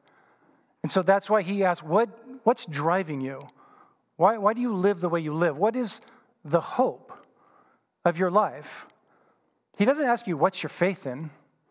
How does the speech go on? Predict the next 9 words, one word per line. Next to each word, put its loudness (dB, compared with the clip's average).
He 0
doesn't 4
a-, -2
ask 2
you 0
about 2
what -2
your, -2
your -4